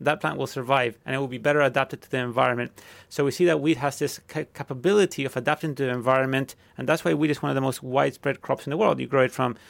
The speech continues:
you know, from all the way from southern Argentina, almost Patagonia, through the U K, uh, and so on.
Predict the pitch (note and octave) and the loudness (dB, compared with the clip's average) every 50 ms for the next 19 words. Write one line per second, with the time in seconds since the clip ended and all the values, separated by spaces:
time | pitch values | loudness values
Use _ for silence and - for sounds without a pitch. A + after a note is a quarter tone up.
0 | - - - - - A#2+ A#2+ - - C3+ C#3+ C3+ C#3 C3+ C3+ C3+ C3 - B2+ A#2 | -20 -20 -18 -12 -8 -8 -8 -8 -6 -4 -2 0 2 2 2 0 0 -2 -6 -4
1 | - - C3+ C3 C3+ C3 C3 B2 B2 B2+ B2 - - D#3 D#3 D3+ D#3 D3+ D3 C3+ | -2 0 0 2 2 2 2 2 0 -2 -4 -4 -2 0 0 2 2 2 2 2
2 | C3+ C3 B2+ - - C3+ - C#3 B2+ C3 C#3+ D#3 D#3+ D#3+ E3 D#3+ D#3+ - - - | 0 -2 -4 -4 -4 -4 -4 -2 -2 0 0 2 2 2 2 2 0 -2 -8 -18
3 | - - _ _ - - C#3+ C#3+ C#3 C#3 C3+ C3+ B2+ - - D#3+ D#3 D3+ D3+ D#3 | -20 -20 _ _ -8 -4 -2 0 2 2 0 0 -2 0 2 4 6 6 6 4
4 | D3+ - _ _ _ _ _ - - C3 B2+ - - C3+ A#2+ - - A#3 A3+ E3+ | 0 -4 _ _ _ _ _ -6 -4 -2 -2 -2 -2 -6 -8 -6 -2 0 0 2
5 | C3 A#2+ A2+ | 0 0 -2